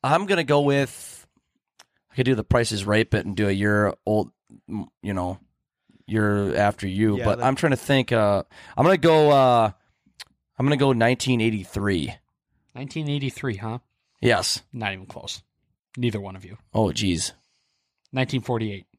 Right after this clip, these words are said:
Speaker 1: Wow.
Speaker 2: What?
Speaker 1: I am shocked.
Speaker 3: Nineteen forty-eight.
Speaker 1: I feel stupid.
Speaker 3: It was invented
Speaker 1: But
Speaker 3: by a, it was, so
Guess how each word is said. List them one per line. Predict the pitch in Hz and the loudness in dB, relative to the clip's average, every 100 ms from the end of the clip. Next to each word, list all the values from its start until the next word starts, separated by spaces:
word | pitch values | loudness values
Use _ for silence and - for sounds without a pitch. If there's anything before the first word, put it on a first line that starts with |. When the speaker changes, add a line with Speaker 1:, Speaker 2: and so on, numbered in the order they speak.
| _ | _
Speaker 1:
Wow. | 123 117 147 427 | 0 4 6 4
Speaker 2:
What? | 523 508 - - | 2 0 -8 -2
Speaker 1:
I | 135 | 0
am | 135 | 0
shocked. | 143 | 0
Speaker 3:
Nineteen | 127 110 95 | 2 2 2
forty-eight. | 143 131 120 | -2 -2 -2
Speaker 1:
I | |
feel | 131 123 | 2 2
stupid. | - - 113 - 98 95 _ _ - | 0 0 0 0 -4 -8 _ _ -6
Speaker 3:
It | 147 | -4
was | 139 - - _ | -4 -6 -16 _
invented | 139 117 165 - 185 | -8 -6 -8 -2 2
Speaker 1:
But | 185 113 - | 2 0 -4
Speaker 3:
by | 120 120 113 123 _ _ _ _ _ _ 139 | -4 -4 -8 -12 _ _ _ _ _ _ -4
a, | 127 107 _ _ _ _ - | -4 -4 _ _ _ _ -8
it | |
was, | 113 120 - - - - | -4 -6 -8 -16 -20 -4
so | 151 131 120 | 2 2 0